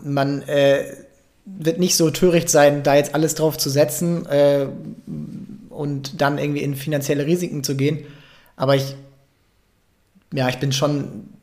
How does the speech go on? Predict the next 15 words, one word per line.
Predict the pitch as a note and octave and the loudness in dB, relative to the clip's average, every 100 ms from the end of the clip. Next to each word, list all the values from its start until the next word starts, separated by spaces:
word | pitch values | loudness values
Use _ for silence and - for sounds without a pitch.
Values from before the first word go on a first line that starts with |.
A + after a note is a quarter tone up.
| - _ _ - - - _ - | -20 _ _ -20 -20 -20 _ -6
oh | C#3+ A#2 | -4 -2
Gott, | C#3 B2 - | -2 -2 -4
ey, | B2 | -6
das, | C3+ C#3+ C#3+ | -4 -2 0
das | - E3 | 4 4
sollte | D#3+ E3+ E3 | 8 8 8
einfach | D3 C#3 | 4 2
sein, | C3 C3+ C3+ | 2 2 2
dass | C3 | 0
die | B2+ | -2
dieses | C3+ C3+ | -2 0
Jahr | C3+ | 0
aussteigen. | B2+ C3 B2+ B2 | 0 0 -2 -2
Das | - | -2
ist | D3 - | -2 -6